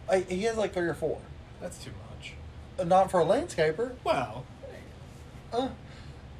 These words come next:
Speaker 1: he, but I passed this house the other day. It's a beautiful house.
Speaker 2: Sure.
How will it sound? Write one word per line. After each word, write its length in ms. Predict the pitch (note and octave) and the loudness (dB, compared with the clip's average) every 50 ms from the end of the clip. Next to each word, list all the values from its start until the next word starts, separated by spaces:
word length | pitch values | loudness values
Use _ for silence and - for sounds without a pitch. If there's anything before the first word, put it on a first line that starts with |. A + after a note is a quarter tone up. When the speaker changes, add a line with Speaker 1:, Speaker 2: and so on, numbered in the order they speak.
| - - - - | -16 -16 -6 -2
Speaker 1:
he, 180 | F#3+ F#3+ G3+ | 0 0 0
but 580 | G3+ F#3 E3 D3+ - A3+ B3 A#3+ F#3 E3 E3 - - - - - - - - - - - - - - - - | 0 -2 -6 4 8 12 12 12 12 10 6 2 -4 -14 -16 -16 -16 -14 -14 -16 -16 -16 -16 -16 -4 2 4
I 100 | E3 E3+ | 4 4
passed 400 | E3+ E3+ F#3+ G#3+ A#3+ B3 B3 - | 4 4 4 4 4 4 2 -2
this 200 | A3+ A3 - - | -4 -4 -4 -2
house 340 | - F3+ F3 F3 F3 E3 - | 2 4 4 4 4 2 0
the 80 | D3 C3 | -2 -2
other 140 | B2 A#2+ | 0 -2
day. 60 | A#2 A2+ | -2 -4
It's 200 | - - - - | -6 -8 -10 -10
a 20 | E3 D3 | -8 -8
beautiful 520 | C#3+ E3 F#3+ A#3 C4+ C#4 B3 - - E3+ C#3+ | -6 -2 0 2 4 4 2 2 2 2 2
house. 420 | - A#2+ - - - - - - - | 2 0 -2 -2 -6 -10 -12 -12 -12
Speaker 2:
Sure. 360 | - - - - A2 B2 B2 | -12 -12 -12 -10 -10 -10 -10